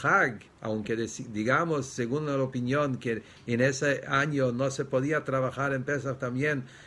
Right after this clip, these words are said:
y la prohibición de trabajo era, era ya la primera vez también en Pesach, ¿sí? Igual un Brit Milá de esa forma se puede.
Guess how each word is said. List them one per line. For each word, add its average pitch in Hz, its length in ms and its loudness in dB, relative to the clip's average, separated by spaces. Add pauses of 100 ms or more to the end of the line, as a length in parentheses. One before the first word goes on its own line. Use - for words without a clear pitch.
(120)
y 120 60 2 (100)
la 123 240 0
prohibición 117 480 2
de 147 100 0
trabajo 135 520 2
era, 123 180 2 (280)
era 131 240 4
ya 135 220 2
la 127 120 0
primera 127 360 0
vez 131 200 0
también 131 300 -2
en 165 100 -2
Pesach, 135 520 0 (400)
¿sí? 123 400 0 (160)
Igual 135 720 4 (280)
un 113 120 -2
Brit 123 240 -2
Milá 135 500 2
de 117 180 2
esa 135 220 -2
forma 127 360 -2
se 107 140 -8
puede. 98 400 -6